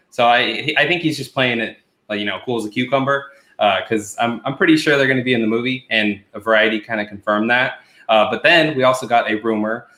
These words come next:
that, uh, uh, Willem Dafoe's Green Goblin is going to be the main villain of Spider-Man No Way Home. Uh, and then we've also heard people like Alfred Molina.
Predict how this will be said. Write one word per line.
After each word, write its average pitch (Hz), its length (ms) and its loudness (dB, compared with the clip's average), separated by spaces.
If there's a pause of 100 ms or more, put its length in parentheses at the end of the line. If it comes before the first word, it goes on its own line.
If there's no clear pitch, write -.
(140)
that, 110 640 2
uh, 98 600 0 (800)
uh, 98 400 -2 (340)
Willem 123 380 0
Dafoe's 120 1080 0
Green 113 260 -2
Goblin 110 640 0 (180)
is 104 140 -2
going 107 320 -2
to 104 40 -4
be 104 360 -4
the 104 240 -2
main 113 440 -2
villain 104 520 -2
of 95 440 -2
Spider-Man 98 560 -2
No 95 200 -2
Way 92 160 0
Home. 110 300 0 (640)
Uh, 92 400 2
and 107 160 2
then 110 140 2
we've 110 160 2
also 104 680 2
heard 107 320 -2
people 104 240 -2
like 95 220 -2
Alfred 101 420 -2
Molina. 131 600 -2